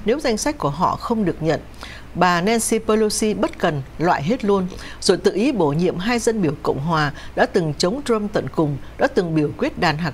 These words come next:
Trump, đó là bà Elizabeth Cheney và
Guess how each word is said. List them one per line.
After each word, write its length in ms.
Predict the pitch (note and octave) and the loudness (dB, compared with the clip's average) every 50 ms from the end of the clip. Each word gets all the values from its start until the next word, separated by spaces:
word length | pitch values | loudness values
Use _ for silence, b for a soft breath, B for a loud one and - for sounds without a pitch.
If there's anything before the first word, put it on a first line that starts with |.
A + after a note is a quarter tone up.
| - | -6
Trump, 240 | - - G3 G3+ G3 F#3 B B B B B | -2 0 2 2 0 -2 B B B B B
đó 140 | - - A#3+ | 0 2 2
là 160 | C#4 A#3 E3 | 4 2 0
bà 360 | D3 D3 D#3 D3+ C#3+ C3+ C3 C#3 - - - - | 2 2 2 2 2 -2 -4 -8 -12 -14 -6 0
Elizabeth 520 | - G#3 G3+ G#3+ G#3 G3+ G3+ F3+ F#3 A3+ C#4 - | 2 2 4 2 2 2 0 2 2 0 0 0
Cheney 400 | - - - G#3 F#3+ G3 F#3 F#3 E3+ - - - | -2 0 0 2 2 2 2 2 0 -2 -8 -2
và 280 | - D#3 D3 C#3+ C#3 | 0 0 2 2 0